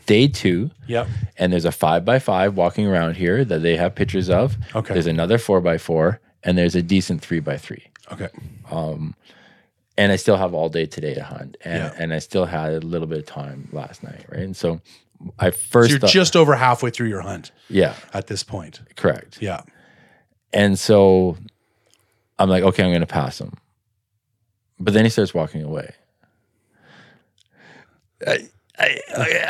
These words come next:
Speaker 1: I get, I'm gonna get full draw. I get full draw. Okay, okay. Nope. Nope. I even stopped him too. I just gave a little grunt. I
Speaker 2: Yeah.
Speaker 1: stopped him and he turned back and looked over his left, his left shoulder, which is two.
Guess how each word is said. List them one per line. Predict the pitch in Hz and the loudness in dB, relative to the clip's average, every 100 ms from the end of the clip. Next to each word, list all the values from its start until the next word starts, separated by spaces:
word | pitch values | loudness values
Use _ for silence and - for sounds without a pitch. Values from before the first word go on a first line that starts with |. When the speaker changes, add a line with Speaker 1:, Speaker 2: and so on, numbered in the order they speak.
| - | 2
Speaker 1:
I | 190 | 6
get, | 202 | 6
I'm | 190 | 6
gonna | 196 | 6
get | 180 | 6
full | 156 196 180 | 4 4 6
draw. | 170 151 | 8 6
I | 151 | 6
get | 175 | 6
full | 175 190 | 8 6
draw. | 170 151 - 165 | 8 6 6 4
Okay, | 175 123 - | 4 2 -2
okay. | 147 139 - - - - - _ - - - - - - | -2 -2 -4 -8 -8 -18 -20 _ -16 -14 -14 -18 -20 -6
Nope. | 117 139 135 - - - - - | 4 4 4 -4 -16 -16 -14 -2
Nope. | 117 113 - - - - _ _ 113 | 2 2 0 -14 -20 -20 _ _ 2
I | 123 | 4
even | 151 | 6
stopped | 151 113 113 - | 4 4 2 0
him | 110 | -4
too. | 104 101 104 110 - - 117 | 2 2 2 -2 -16 -16 -12
I | |
just | 104 - | -10 0
gave | 104 | 2
a | |
little | 98 98 | 2 2
grunt. | 85 85 90 - _ - - | 2 0 0 -6 _ -20 -10
I | |
Speaker 2:
Yeah. | 98 98 | -8 -2
Speaker 1:
stopped | 95 92 - | 2 2 0
him | 95 | -4
and | 95 | -2
he | 92 | -4
turned | - 95 95 | -6 -6 -2
back | 92 101 | -2 -2
and | 95 | -8
looked | 92 104 | -10 -8
over | 95 98 | -6 -6
his | 92 | -4
left, | 95 90 - | -2 -4 -4
his | 101 98 - | -10 -10 -6
left | 117 107 - | -2 -2 -4
shoulder, | 101 95 101 | -8 -4 -6
which | 98 98 | -8 -12
is | 95 _ - | -18 _ -16
two. | - 104 98 | -8 -6 -8